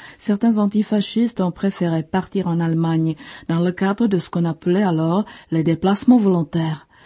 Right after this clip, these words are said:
Le projet Les Héros Oubliés a ainsi vu le jour il y a trois ans.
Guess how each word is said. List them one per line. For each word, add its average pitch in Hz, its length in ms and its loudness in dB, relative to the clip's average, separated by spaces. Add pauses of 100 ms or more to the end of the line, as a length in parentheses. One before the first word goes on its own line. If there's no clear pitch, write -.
(300)
Le 208 80 2
projet 247 520 4
Les 196 300 2
Héros 208 380 4
Oubliés 185 500 2
a 214 120 2
ainsi 180 280 -2
vu 180 180 0
le 208 140 4
jour 175 420 0
il 208 120 2
y 175 80 2
a 165 80 -2
trois 196 380 -2
ans. 160 120 -4